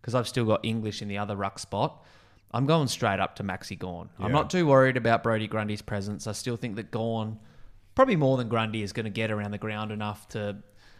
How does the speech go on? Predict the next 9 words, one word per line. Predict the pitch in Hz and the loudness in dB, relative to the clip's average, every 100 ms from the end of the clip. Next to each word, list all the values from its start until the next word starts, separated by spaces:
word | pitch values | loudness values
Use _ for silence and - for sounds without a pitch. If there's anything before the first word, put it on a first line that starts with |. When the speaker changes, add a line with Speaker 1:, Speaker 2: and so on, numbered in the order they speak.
| - | 0
Speaker 1:
average | 120 135 131 | 2 4 2
a | |
hundred. | 127 156 233 - - - - - - | 0 0 0 -4 -14 -20 -20 -18 -6
Uh, | 104 104 101 98 95 - | -2 2 2 2 0 2
but | 131 117 | 2 6
yeah, | 135 | 6
that | 117 147 | 8 8
Romarsh | 175 160 131 120 - | 8 8 4 4 2
news | 117 110 104 - | -2 0 -2 -8